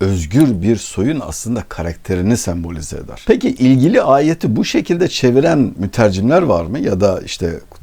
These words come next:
Tevrat'taki ilgili ayetleri bu şekilde çevirenler var mı? Birçok çeviri var. Bunu maalesef işte bizim buradaki Türkiye'deki misyoner Hristiyanlar bir şekilde aslında suistimal ederek kullanıyorlar belki de.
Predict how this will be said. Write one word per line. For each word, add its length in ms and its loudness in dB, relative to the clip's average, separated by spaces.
Tevrat'taki 600 -2
ilgili 300 0
ayetleri 480 -4
bu 60 -2
şekilde 400 -2
çevirenler 560 -4
var 100 -14
mı? 160 -8
Birçok 800 -4
çeviri 420 -4
var. 300 -18
Bunu 160 2
maalesef 420 0
işte 240 -4
bizim 280 0
buradaki 460 0
Türkiye'deki 560 -2
misyoner 460 -2
Hristiyanlar 760 -2
bir 60 -6
şekilde 520 -8
aslında 540 -8
suistimal 640 -2
ederek 360 -4
kullanıyorlar 680 -6
belki 320 -12
de. 40 -18